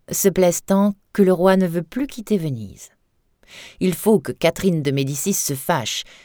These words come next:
et envoie le duc de Savoie auprès de son fils pour que celui-ci consente à rentrer. Une consolation,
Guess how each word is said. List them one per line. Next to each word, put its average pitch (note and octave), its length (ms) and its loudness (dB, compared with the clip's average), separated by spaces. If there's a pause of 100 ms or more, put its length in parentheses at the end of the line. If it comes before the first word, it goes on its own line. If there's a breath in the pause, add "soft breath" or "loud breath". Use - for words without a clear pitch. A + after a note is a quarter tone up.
(120)
et C#3+ 160 2
envoie D#3 320 2
le B2+ 100 2
duc D#3+ 280 -6
de E3 140 -4
Savoie C#3 520 -2 (100)
auprès E3+ 300 0
de D3 60 -4
son C3+ 180 -6
fils - 380 -6 (380 soft breath)
pour - 160 -10
que D3 120 -6
celui-ci G#3+ 720 0
consente A3+ 460 -4
à G#3 40 0
rentrer. - 480 -10 (1200)
Une E3 280 0
consolation, D#3 760 -2